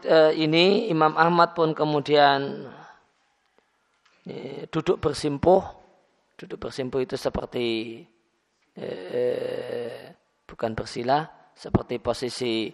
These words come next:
duduk di antara dua sujud ketika sholat. Ala rukbataihi, bersimpuh dengan dua,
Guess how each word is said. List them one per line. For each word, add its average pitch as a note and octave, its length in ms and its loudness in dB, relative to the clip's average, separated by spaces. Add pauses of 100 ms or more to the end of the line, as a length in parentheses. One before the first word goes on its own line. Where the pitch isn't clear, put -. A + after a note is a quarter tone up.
(300)
duduk C#3 240 -2
di A#2 160 -2
antara A#2 320 0
dua A2+ 560 4 (240)
sujud - 560 -6
ketika A2+ 400 -4
sholat. A#2 320 -2 (4000)
Ala G#3 240 8
rukbataihi, F#3 720 10
bersimpuh F3+ 400 0
dengan E3 400 6
dua, D#3 300 10